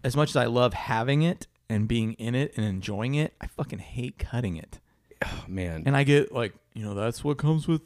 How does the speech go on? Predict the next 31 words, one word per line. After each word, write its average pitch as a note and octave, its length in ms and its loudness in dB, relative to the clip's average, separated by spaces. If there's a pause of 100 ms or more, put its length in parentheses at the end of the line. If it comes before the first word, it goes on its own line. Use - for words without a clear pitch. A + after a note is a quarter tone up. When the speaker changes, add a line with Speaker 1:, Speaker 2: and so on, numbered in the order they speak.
(160)
Speaker 1:
you C#3 140 2
know, D3+ 220 2
yada, D#3+ 300 0
yada, G3+ 260 4
yada. D3 420 6 (300)
Speaker 2:
Yeah. F2 120 0
Speaker 1:
But, C3+ 140 6
like, G#2+ 240 4 (400)
okay, A2 400 -2
cool. A#2 320 0
I B2 120 -2
should B2 200 -6
just B2 280 -6 (120)
get A#2 160 -2
to G#2+ 120 -4
a G#2 40 -4
point A2 240 -4
where G2 120 -4
I G#2+ 60 -2
make G#2 180 -2
enough F#2+ 180 -4
money F#2 360 -4 (200)
to - 120 -8
have F#2 260 -6
someone F2 240 -6
come F#2+ 180 -6
and F#2+ 180 -8
cut - 160 -10
it. - 120 -16 (340)
Speaker 2:
The, G#2+ 260 2
uh, F2 280 0